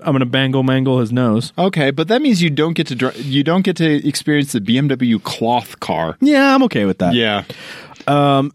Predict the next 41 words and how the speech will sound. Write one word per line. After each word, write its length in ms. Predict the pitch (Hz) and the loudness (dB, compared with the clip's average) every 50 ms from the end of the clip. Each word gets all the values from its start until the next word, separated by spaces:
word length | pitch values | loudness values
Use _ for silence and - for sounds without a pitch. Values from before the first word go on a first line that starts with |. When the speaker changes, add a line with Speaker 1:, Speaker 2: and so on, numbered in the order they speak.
| _ | _
Speaker 1:
that 180 | - 151 165 170 | -4 -4 -2 0
means 320 | 180 170 165 165 160 151 | 2 2 2 2 0 0
I 220 | - - 143 147 151 | -2 0 0 2 2
am 140 | 151 151 151 | 2 2 0
going 420 | 147 147 131 135 135 131 131 131 | 0 0 2 2 2 2 2 2
to 720 | 123 - - - - 120 113 110 107 107 104 104 101 101 98 - | 0 -2 -2 -2 2 2 4 4 4 4 4 4 2 2 0 -2
marry 580 | 127 117 117 131 143 147 151 156 156 156 156 143 | -2 -2 0 2 2 2 2 2 2 2 2 0
the 100 | 131 123 | 0 0
Morgan 360 | 123 123 120 113 107 107 95 | 0 0 0 0 0 -2 -4
three-wheeler. 640 | - - 107 92 80 76 76 76 80 78 90 113 147 | -4 -2 -2 0 0 0 0 0 0 0 0 2 2
Speaker 2:
Okay, 680 | 165 160 156 - - - - 165 156 139 135 156 202 208 - - | 2 2 0 0 -4 -4 -2 0 2 2 2 0 0 -2 -4 -2
all 80 | 135 127 | 0 2
right. 220 | 117 117 123 139 | 2 2 2 2
Speaker 1:
And 220 | 131 131 127 123 | 2 2 0 0
for 160 | - - 135 135 | 0 0 0 2
a 40 | 139 | 0
day, 460 | 139 117 151 156 165 165 165 160 151 | 0 0 0 2 4 4 2 2 2
I 140 | 131 135 131 | 0 0 2
will 400 | 135 131 123 120 117 117 117 - | 2 2 2 2 2 2 0 -2
drive 380 | - 127 123 123 120 117 117 120 | -2 -2 0 2 2 2 2 2
around 340 | 117 113 113 113 110 110 107 | 2 2 2 2 2 0 0
in 140 | - - 113 | -2 0 0
my 400 | 110 107 101 101 98 98 95 - - | 2 2 2 2 2 2 0 0 -2
Subaru 760 | - - - - - 139 127 117 117 113 113 110 107 107 110 - | -4 -2 -2 0 2 2 2 2 2 2 2 2 2 0 0 -2
S 280 | - 107 104 - - - | -2 -2 -2 -2 -2 -4
V 240 | 104 101 98 95 92 | -2 0 0 2 2
X. 340 | 92 139 - - - - 143 | 2 0 -2 -4 -4 -2 0
Speaker 2:
Uh-huh. 380 | 147 139 127 131 139 156 214 226 - - - - | 2 2 2 2 0 0 -2 -4 -6 -12 -12 -6
Speaker 1:
And 160 | 147 127 143 | -2 0 2
I'm 140 | 180 240 262 | 2 2 0
just 160 | 349 - - | -2 -2 -2
gonna, 260 | 320 311 294 226 - - | 0 0 0 0 -2 -2
I'm 240 | - 160 175 226 240 | -6 -6 -4 -4 -4
just 120 | 233 - | -2 0
gonna 200 | 262 240 214 196 | 0 0 2 0
go 540 | 160 139 131 127 127 156 160 160 165 180 180 | 0 -2 -6 -6 -2 0 0 2 2 2 2
like 380 | 170 165 156 156 151 - - _ _ _ _ _ _ _ _ _ - | 2 2 2 0 0 -2 -8 _ _ _ _ _ _ _ _ _ -2
it's 220 | 190 160 - - | -2 -2 0 -2
the 100 | - 170 | -4 -2
early 280 | - 160 160 160 160 151 | 0 2 2 2 2 2
nineties. 580 | 139 135 143 151 127 87 71 - - - - | 2 2 2 2 0 0 -2 -4 -6 -6 -8